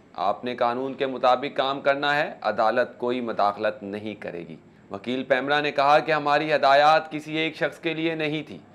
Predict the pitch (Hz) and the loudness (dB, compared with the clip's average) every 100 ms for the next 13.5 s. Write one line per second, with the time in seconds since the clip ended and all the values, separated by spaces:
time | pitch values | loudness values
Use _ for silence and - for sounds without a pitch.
0 | - _ - 107 117 139 135 127 135 143 | -20 _ -8 -8 0 2 4 6 4 2
1 | 147 139 139 131 151 151 143 135 143 131 | -2 -6 -8 4 4 4 0 2 2 4
2 | 147 143 151 143 127 131 147 143 147 135 | 4 2 -2 0 4 4 4 2 2 2
3 | 131 151 147 139 147 147 156 135 127 143 | 0 0 2 4 2 -2 -6 -8 0 0
4 | - 170 139 101 - _ _ _ 113 135 | 0 -4 -6 -12 -14 _ _ _ -8 -8
5 | 113 131 127 147 147 123 120 123 123 127 | -4 -4 -4 -6 -8 -8 -8 -6 -4 2
6 | 127 135 131 143 135 131 131 131 143 143 | 4 4 4 -4 -4 -6 -6 -4 -4 -2
7 | 143 127 135 139 131 139 139 135 139 - | -4 -4 -6 -10 -6 -4 2 6 4 2
8 | 110 82 - _ _ _ 104 101 127 135 | -6 -8 -10 _ _ _ -10 2 4 6
9 | 139 147 156 151 143 147 147 151 151 151 | 6 4 -2 -4 -2 -2 -2 -2 -2 0
10 | 147 147 151 151 156 147 151 160 - 165 | -2 2 0 2 2 4 0 -2 -4 -4
11 | 151 98 - _ _ - 135 151 147 147 | -4 -6 -18 _ _ 4 4 6 4 4
12 | 156 156 156 156 151 170 165 160 - 156 | 2 -4 -2 -2 0 -4 -4 -4 0 2
13 | 170 165 170 170 | 4 2 0 -2